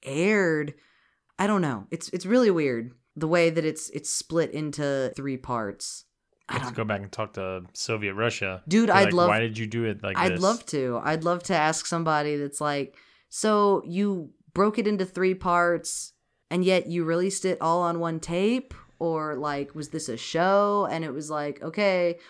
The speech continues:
Speaker 1: or was it, like, some sort of three-night spectacular, tune in to watch Scamper? I have no
Speaker 2: <laughs>
Speaker 1: idea. But none of that fucking matters,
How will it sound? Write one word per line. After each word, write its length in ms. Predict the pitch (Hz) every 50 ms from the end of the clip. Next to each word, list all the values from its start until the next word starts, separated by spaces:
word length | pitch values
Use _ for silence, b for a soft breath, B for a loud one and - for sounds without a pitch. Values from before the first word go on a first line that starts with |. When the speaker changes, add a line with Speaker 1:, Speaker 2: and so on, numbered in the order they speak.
| B
Speaker 1:
or 80 | - -
was 140 | 175 180 165
it, 60 | 180
like, 180 | 147 175 170 -
some 140 | - 175 165
sort 140 | - 180 151
of 100 | 127 -
three-night 560 | - - 165 185 185 185 180 180 185 185 -
spectacular, 800 | - - - 170 165 - - 175 175 175 - 202 202 196 196 202
tune 240 | 196 196 - 196 190
in 120 | 190 185
to 60 | 180 180
watch 200 | 180 170 - -
Scamper? 460 | - - 175 180 185 185 208 208 - -
I 80 | 147
have 180 | 135 127 208 170
no 140 | 175 170 160
Speaker 2:
<laughs> 100 | 156 151
Speaker 1:
idea. 300 | 143 135 120 98 113 - b b b b b b b b b _ -
But 160 | 165 220 214
none 160 | 247 254 262
of 40 | 254
that 180 | 247 226 196 -
fucking 280 | 196 190 190 185 175
matters, 440 | 165 156 147 139 131 127 127 127 -